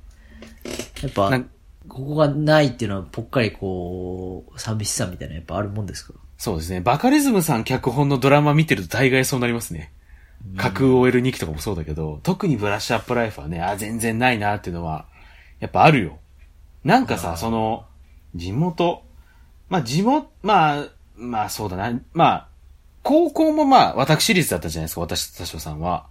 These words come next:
Speaker 1: はい。
Speaker 2: っていうのもあって、で、やっぱりその、地元、まあ、まあ、いわゆる小中学校っていうんですかね、その、まあ、地元っていうところでいくと。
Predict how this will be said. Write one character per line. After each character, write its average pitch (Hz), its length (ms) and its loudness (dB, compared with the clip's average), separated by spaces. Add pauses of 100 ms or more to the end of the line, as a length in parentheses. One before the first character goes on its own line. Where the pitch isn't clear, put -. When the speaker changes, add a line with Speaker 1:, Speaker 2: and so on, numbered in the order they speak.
(300)
Speaker 1:
は 92 240 -8
い。 78 60 -10
Speaker 2:
っ - 40 -14 (180)
て 190 100 2
い - 20 6
う - 0 -
の 117 80 2
も 107 80 6
あ 113 60 6
っ - 120 -6
て、 87 360 2
で、 156 280 0
や 190 120 2
っ - 20 -10
ぱ 208 80 4
り 175 40 4
そ 151 100 0
の、 123 260 0
地 120 180 0
元、 254 440 2
ま 143 100 2
あ、 - 40 2 (420)
ま 165 220 6
あ、 - 40 -2
い 160 160 0
わ 190 60 6
ゆ 202 80 6
る 156 40 4
小 175 240 4
中 185 460 2
学 165 260 4 (240)
校 92 160 0
っ 76 60 -6
て 95 80 -4
い - 20 0
う 82 40 0
ん - 20 -4
で 78 60 -6
す - 60 -14
か 85 80 -8
ね、 226 220 4
そ 110 120 -4
の、 95 180 -2
ま 95 80 -2
あ、 - 20 -2
地 104 160 -6
元 104 280 -2
っ - 20 -2
て - 120 -8
い 95 40 -2
う - 20 -6
と 98 80 -6
こ 98 100 -4
ろ 87 60 -8
で 80 80 -8
い 76 60 -8
く - 100 -20
と。 - 240 -4